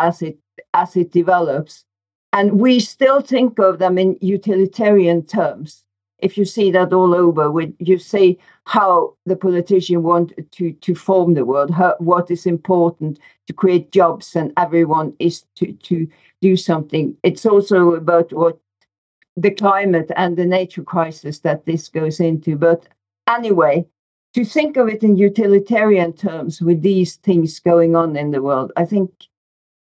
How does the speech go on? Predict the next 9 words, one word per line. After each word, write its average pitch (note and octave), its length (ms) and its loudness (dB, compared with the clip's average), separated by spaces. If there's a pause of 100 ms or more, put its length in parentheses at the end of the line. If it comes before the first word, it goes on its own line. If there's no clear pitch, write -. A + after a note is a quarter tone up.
(100)
she's G#3 300 0
into A3+ 360 -2
some, G3+ 440 -2
if G#3 140 -2
we G#3 80 0
think A#3 320 -2
about D#3+ 360 2
that E3+ 280 -2 (100)
today C#3 520 -4